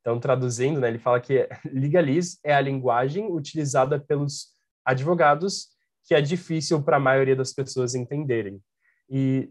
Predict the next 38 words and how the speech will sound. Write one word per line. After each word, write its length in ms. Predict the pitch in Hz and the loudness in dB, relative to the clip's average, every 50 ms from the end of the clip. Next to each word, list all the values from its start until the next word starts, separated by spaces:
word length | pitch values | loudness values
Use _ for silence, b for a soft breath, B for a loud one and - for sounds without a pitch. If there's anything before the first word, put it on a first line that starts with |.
| _ | _
logicamente, 680 | 135 123 123 127 131 135 139 - - 143 139 139 139 139 | -4 2 4 4 6 4 4 2 2 2 2 2 2 0
não 160 | 143 139 143 | 0 0 2
é 80 | 143 139 | 2 2
isso 220 | 139 131 131 - | 0 0 -4 -6
que 80 | - 151 | -4 -4
a 40 | 135 | -4
gente 260 | 135 135 131 - 143 | -4 -6 -10 -12 -12
quer, 260 | _ - 131 120 117 | _ -2 0 0 0
né? 100 | 117 113 | 0 -2
Existe 300 | 113 117 120 120 - 143 | -2 -4 -6 -6 -4 -2
um 40 | 139 | 0
movimento 640 | 135 135 143 139 151 165 147 131 139 170 175 170 | 2 2 2 2 0 0 2 2 2 2 0 -2
muito 240 | 156 143 147 147 160 | -2 -4 -4 -4 -4
grande 480 | 135 127 123 123 131 143 147 165 156 - _ _ _ _ _ _ _ | 0 4 4 4 4 2 -2 -6 -10 -12 _ _ _ _ _ _ _
contra 420 | - - 160 175 208 208 175 156 139 | 0 4 4 6 4 4 2 2 4
o 60 | 135 | 4
legalese, 720 | 135 135 135 131 131 123 120 117 117 110 107 107 104 107 | 4 4 4 4 2 2 2 0 -4 -6 -8 -10 -12 -10
né? 120 | 113 120 | -8 -8
Pra 140 | 120 - 123 | -6 -6 -6
que 80 | 120 131 | -6 -6
as 100 | 123 - | -6 -6
pessoas 340 | - 139 135 143 143 139 | -4 -4 -4 -4 -4 -4
possam 360 | - - 143 135 139 156 147 143 | -2 0 0 0 0 -2 -4 -4
ter 240 | 147 147 143 139 - _ _ _ _ _ - | -4 -4 -4 -6 -8 _ _ _ _ _ 0
cada 160 | 131 127 127 | 2 4 4
vez 220 | 123 135 139 139 | 6 4 4 4
mais 240 | 143 131 131 131 - | 2 2 0 0 -2
clareza, 500 | - - 143 139 123 120 127 131 131 127 | -4 -2 -2 0 0 0 0 -2 -4 -6
possam 420 | - 123 123 120 120 120 - 131 120 | -6 -6 -6 -6 -6 -10 -12 -12 -10
fazer 220 | - 123 113 120 | -8 -8 -8 -8
com 100 | 117 123 | -10 -10
que 80 | 120 127 | -12 -12
as 100 | - - | -12 -10
coisas 260 | - 120 117 117 - | -8 -8 -8 -8 -8
sejam 200 | - 120 117 120 | -8 -8 -8 -8
cada 200 | 117 123 120 117 | -6 -4 -4 -2
vez 180 | 120 120 120 | -2 -4 -6
mais 460 | 123 120 120 120 120 117 - - - | -4 -2 -2 -2 -2 -4 -8 -12 -16